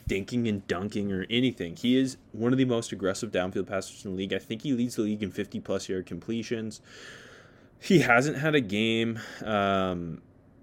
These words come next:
in, like, seven straight starts where he hasn't thrown at least two touchdowns. He, he, he, it's almost, at this point, it feels like he, he's given you three hundred yards and three touchdowns every single week.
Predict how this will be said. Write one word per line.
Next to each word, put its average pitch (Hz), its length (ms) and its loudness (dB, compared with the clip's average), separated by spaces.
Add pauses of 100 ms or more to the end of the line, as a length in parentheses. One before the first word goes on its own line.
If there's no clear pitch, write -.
(180)
in, 104 220 0
like, 95 280 2
seven 107 600 2
straight 101 400 0
starts - 640 -2
where 98 140 0
he 92 100 2
hasn't 90 280 0
thrown 92 180 -2
at 82 140 -4
least 95 220 -6
two 98 120 -4
touchdowns. 87 800 -4 (460)
He, 131 180 0 (120)
he, 127 320 -4
he, 123 320 2
it's - 140 -2
almost, 170 420 -2
at 110 180 0
this 123 140 -4
point, 170 220 -2
it - 100 -6
feels 120 160 2
like 107 160 2
he, 107 240 -2
he's 107 260 -4
given 113 300 0
you 101 100 2
three 117 240 0
hundred 110 240 -2
yards 98 220 0
and 92 100 -4
three 104 160 -4
touchdowns 92 480 -4
every 90 180 -2
single 90 280 -4
week. 90 340 -4